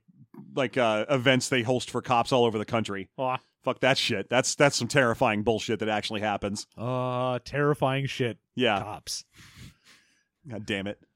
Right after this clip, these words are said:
Speaker 1: The big book of how to prevent, protect capital. <laughs>
Speaker 2: I do love that the book itself is even like, "Ninety-five percent of your job as a beat cop is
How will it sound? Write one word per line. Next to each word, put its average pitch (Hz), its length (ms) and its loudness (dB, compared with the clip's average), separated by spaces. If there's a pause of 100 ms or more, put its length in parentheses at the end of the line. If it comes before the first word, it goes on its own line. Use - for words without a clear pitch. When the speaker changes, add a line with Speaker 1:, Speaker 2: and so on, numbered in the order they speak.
(640)
Speaker 1:
The 139 80 -6
big 185 260 2
book 185 240 8
of 123 80 2
how 151 160 8
to 202 80 6
prevent, 151 380 2
protect 170 400 4
capital. 113 600 4
<laughs> - 1300 -12
Speaker 2:
I 277 120 8
do 415 280 4
love 269 200 8
that 202 140 4
the 185 80 -2
book 190 260 2
itself 180 460 2
is 151 120 0
even 156 200 2
like, 147 200 2 (380)
"Ninety-five 202 540 8
percent 170 300 4
of 135 100 2
your 147 160 4
job 143 320 6
as 135 120 0
a 139 60 2
beat 135 280 -2
cop 139 300 4
is 139 240 0